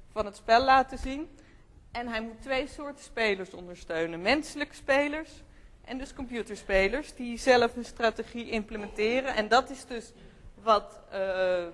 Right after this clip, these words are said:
getest wordt tijdens het toernooi. En voor de menselijke spelers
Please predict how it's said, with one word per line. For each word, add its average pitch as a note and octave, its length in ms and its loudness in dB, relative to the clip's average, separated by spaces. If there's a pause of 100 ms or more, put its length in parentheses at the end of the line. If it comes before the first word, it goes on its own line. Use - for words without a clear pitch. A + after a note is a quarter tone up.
(240)
getest B3+ 560 -2
wordt G#3 260 -10
tijdens G#3 380 -2
het F#3 140 -20
toernooi. F#3+ 440 -8 (1040)
En G#3 120 -8
voor A3+ 140 -6
de G#3 60 -4
menselijke C#4 600 -4
spelers C4 540 -6